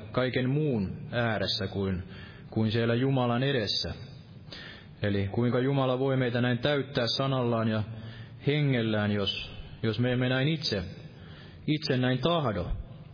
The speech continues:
ja avaamme sen sydämemme näin toistuvasti sitten kaikelle muulle. Emme näin verille asti hengellisessä mielessä näin, näin vastusta tätä maailman henkeä ja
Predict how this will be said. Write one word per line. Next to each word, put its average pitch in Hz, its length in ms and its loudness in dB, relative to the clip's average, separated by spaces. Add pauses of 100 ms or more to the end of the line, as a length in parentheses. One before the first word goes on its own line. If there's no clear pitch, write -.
ja 104 180 2 (120)
avaamme 123 460 2
sen 117 160 2
sydämemme 123 680 2
näin 101 400 2
toistuvasti 135 720 0
sitten 101 460 -2 (580)
kaikelle 151 440 2
muulle. 165 540 2 (1120)
Emme 127 240 2
näin 117 280 2 (720)
verille 143 460 4
asti 143 320 2
hengellisessä 127 520 2
mielessä 127 540 2
näin, 101 280 0 (200)
näin 117 340 0
vastusta 123 680 -2 (600)
tätä 95 300 0 (200)
maailman 117 460 2
henkeä 110 580 2
ja 87 180 0